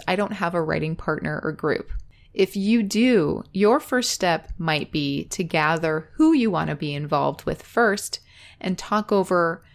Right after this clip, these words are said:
what type of idea you all want to move forward with and who will contribute and how. So either start with the idea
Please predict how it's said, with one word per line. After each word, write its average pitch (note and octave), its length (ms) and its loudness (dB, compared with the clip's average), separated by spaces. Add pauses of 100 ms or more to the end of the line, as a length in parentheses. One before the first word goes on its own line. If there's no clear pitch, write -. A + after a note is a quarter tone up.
(120)
what E3 260 0
type D3+ 280 -4
of E3 120 0
idea D3+ 440 0
you C#3+ 160 -2
all F3 180 4
want F3+ 240 0
to - 140 -8
move D3+ 200 -6
forward A#3+ 380 2
with - 400 -6 (480)
and F#3 160 -2
who F#3 180 -2
will E3 120 0
contribute D#3 720 -4 (100)
and D#3 140 -6
how. - 420 -10 (380)
So G#3 180 2
either F3+ 320 2
start - 420 0
with G#3+ 140 0
the A#3+ 120 2
idea B3 600 0